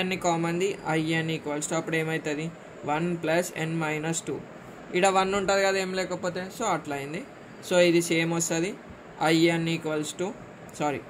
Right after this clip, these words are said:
i n into n minus one వస్తుంది. సేమ్ మళ్ళా ఈడ నేను స్టెప్పులు రాసలేనని మీరు రాయకుండా ఉంటే మీకే మార్కులు పోతాయి, సరేనా?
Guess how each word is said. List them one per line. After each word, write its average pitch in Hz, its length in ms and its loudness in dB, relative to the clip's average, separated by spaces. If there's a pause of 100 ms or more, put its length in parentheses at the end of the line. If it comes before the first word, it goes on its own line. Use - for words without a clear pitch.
(140)
i 156 40 -2 (220)
n 165 120 2
into 143 200 -4 (720)
n 165 40 2 (120)
minus 151 320 0 (140)
one 156 160 -4
వస్తుంది. 156 300 0 (500)
సేమ్ 160 300 2
మళ్ళా 147 240 2 (140)
ఈడ 151 100 0 (680)
నేను 170 160 4
స్టెప్పులు 180 380 4
రాసలేనని 170 640 4
మీరు 160 200 0
రాయకుండా 165 400 2
ఉంటే 170 140 -2 (100)
మీకే 165 220 0 (100)
మార్కులు 151 380 -2
పోతాయి, 151 220 -4 (920)
సరేనా? 165 260 0